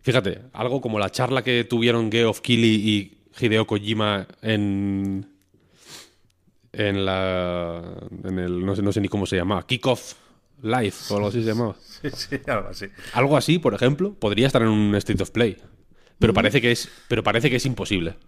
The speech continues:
Speaker 1: parece que es impensable
Speaker 2: Claro.
Speaker 1: que, que,
Speaker 2: Claro.
Speaker 1: que, que en un evento dedicado a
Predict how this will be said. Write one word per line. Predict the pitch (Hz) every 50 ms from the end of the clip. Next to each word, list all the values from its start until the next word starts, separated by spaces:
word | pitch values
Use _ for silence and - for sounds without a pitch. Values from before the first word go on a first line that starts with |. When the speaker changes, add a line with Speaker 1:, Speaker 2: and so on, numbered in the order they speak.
| _
Speaker 1:
parece | - 101 87 104 117
que | 110
es |
impensable | 123 127 113 - 95 90 85 101 98 92 87 82
Speaker 2:
Claro. | - - 101
Speaker 1:
que, | 101 101 - 98 -
que, | 104 101 101 98
Speaker 2:
Claro. | 123 131 -
Speaker 1:
que, | 104 101 98 95 95 - - - - _ _
que | - 107
en | 101 110
un | 120 123 131
evento | 127 123 117 117 107 101 95 - 95 92
dedicado | 98 101 98 98 95 - 120 120 113 104 92 85 82 -
a | - 92 95 95 92 92 90 -